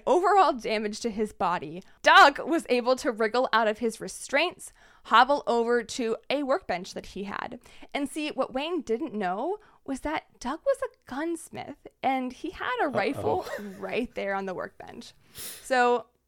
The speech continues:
Speaker 1: Doug loaded it with the one round that he had, walked up the stairs, scanned the ground floor for Wayne. Didn't see him on the ground floor, but he heard his wife screaming from their room upstairs. So,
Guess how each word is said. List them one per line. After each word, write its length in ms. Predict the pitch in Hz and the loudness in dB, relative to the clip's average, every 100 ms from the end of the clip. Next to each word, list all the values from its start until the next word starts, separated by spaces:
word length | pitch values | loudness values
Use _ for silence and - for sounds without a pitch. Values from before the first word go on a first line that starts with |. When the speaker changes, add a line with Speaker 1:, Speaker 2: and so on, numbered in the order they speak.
| _ | _
Speaker 1:
Doug 340 | 240 233 226 220 - | 2 2 2 -4 -6
loaded 280 | 208 220 | -2 0
it 160 | 240 254 | 0 -2
with 140 | 226 | -6
the 80 | 208 | -8
one 240 | 202 185 202 | -8 -8 -6
round 220 | 196 196 | -6 -6
that 80 | 208 | -8
he 120 | 196 | -10
had, 360 | - 214 247 392 - _ _ | -8 -6 -6 -8 -14 _ _
walked 240 | 220 226 240 | 2 2 0
up 120 | 233 | -8
the 60 | |
stairs, 480 | 226 277 277 285 285 - | -6 0 2 0 -4 -12
scanned 460 | - - - 202 208 | -20 -14 -8 -6 -4
the 40 | 208 | -2
ground 360 | 208 202 208 | 0 0 -4
floor 240 | 208 202 196 | -6 -6 -4
for 140 | 202 | -4
Wayne. 360 | 185 113 - - _ - _ _ | -4 -4 -8 -18 _ -20 _ _
Didn't 260 | 262 311 370 | 0 2 0
see 240 | - 320 | -2 -4
him 120 | 311 | 0
on 120 | 285 277 | -2 -2
the 80 | |
ground 280 | 254 240 240 | 2 2 2
floor, 360 | - 233 233 214 | -2 0 0 4
but 200 | 277 247 | 6 6
he 160 | - 247 | 4 -8
heard 260 | - 247 240 | -4 -4 -4
his 160 | 226 | -4
wife 200 | 226 202 | -2 -2
screaming 640 | - - 214 220 214 208 208 | -4 -12 -4 -2 0 -2 -4
from 260 | 220 196 | -4 -4
their 260 | 196 190 190 | -2 -4 -2
room 280 | 190 185 175 | -4 -4 -4
upstairs. 580 | 175 - - 78 117 - | -6 -6 -10 -10 -12 -2
So, 340 | 240 190 | 2 2